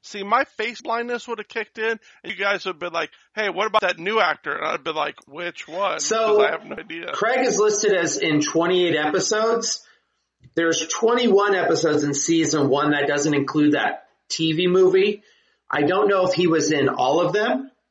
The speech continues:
Speaker 2: Um,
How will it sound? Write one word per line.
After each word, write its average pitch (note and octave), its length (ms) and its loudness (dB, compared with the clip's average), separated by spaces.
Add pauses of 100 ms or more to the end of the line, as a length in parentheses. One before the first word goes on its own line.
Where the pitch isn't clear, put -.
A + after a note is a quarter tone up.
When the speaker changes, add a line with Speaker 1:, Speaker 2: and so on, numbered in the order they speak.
(2750)
Speaker 2:
Um, A#2 600 -2